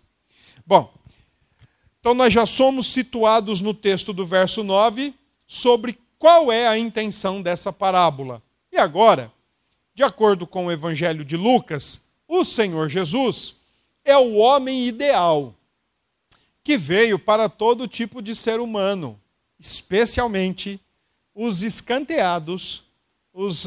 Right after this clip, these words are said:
renegados, os excluídos da sociedade do seu tempo, e certamente também para os da nossa época. No Evangelho de Lucas,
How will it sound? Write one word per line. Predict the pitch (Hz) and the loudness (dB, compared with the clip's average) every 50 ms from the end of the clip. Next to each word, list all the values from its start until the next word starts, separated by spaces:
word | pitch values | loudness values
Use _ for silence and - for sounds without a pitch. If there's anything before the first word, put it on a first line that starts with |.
| - - - | -12 -16 -18
renegados, | - - - 120 151 180 233 285 285 285 262 220 196 190 190 190 180 165 170 175 165 - - - - _ _ _ _ _ _ _ _ _ _ | -20 -18 -14 -8 -4 -2 -2 0 0 0 -2 0 2 2 2 2 0 -2 -6 -8 -8 -8 -10 -10 -12 _ _ _ _ _ _ _ _ _ _
os | - 180 190 208 208 180 156 165 | -10 -6 -4 -4 -4 -4 -6 -8
excluídos | 240 247 - - - 277 285 277 262 240 226 226 180 175 208 214 196 - - - - - _ _ _ _ _ _ _ | -6 -6 -8 -8 -6 -4 -4 -2 0 0 -2 -2 -4 -6 -10 -10 -10 -10 -12 -12 -12 -14 _ _ _ _ _ _ _
da | 151 180 202 | -6 -4 -4
sociedade | - - 220 202 - - 226 208 170 180 180 180 156 170 | -4 -2 -6 -4 -4 -4 -4 -4 0 0 -2 -2 -2 -6
do | 165 170 214 | -10 -8 -8
seu | 202 - 254 247 | -6 -2 -2 -4
tempo, | - - - 196 202 196 - - 208 - _ _ _ _ _ _ _ _ _ _ _ - | -4 -4 -6 -6 -6 -6 -10 -16 -20 -20 _ _ _ _ _ _ _ _ _ _ _ -10
e | 339 285 | -8 -6
certamente | - - 269 233 226 - 269 247 214 190 185 - - - | -2 -2 -2 -2 -2 -2 -4 -4 -4 -6 -8 -8 -10 -8
também | - 240 233 202 180 175 175 170 | -6 -6 -4 -4 -4 -4 -4 -2
para | - 190 180 185 | -2 -2 -2 -2
os | 180 165 | -4 -6
da | 185 208 | -6 -6
nossa | 196 180 175 180 175 - 285 302 | -4 -2 -4 -4 -4 -4 -4 -2
época. | 277 202 165 - _ _ _ - _ _ _ _ _ _ _ _ _ _ _ _ _ _ _ _ _ _ _ _ _ _ _ _ _ _ _ _ _ _ _ _ _ _ _ _ _ _ _ | -2 -4 -6 -8 _ _ _ -20 _ _ _ _ _ _ _ _ _ _ _ _ _ _ _ _ _ _ _ _ _ _ _ _ _ _ _ _ _ _ _ _ _ _ _ _ _ _ _
No | 240 220 202 220 269 | _ -4 2 6 8
Evangelho | 294 302 254 214 240 226 190 170 202 202 190 190 | 8 8 6 4 2 2 2 2 0 0 0 -2
de | 160 190 | -4 -4
Lucas, | 214 226 277 302 262 - - 190 180 143 - - - - | 0 2 2 2 2 0 -2 -8 -8 -8 -10 -14 -18 -18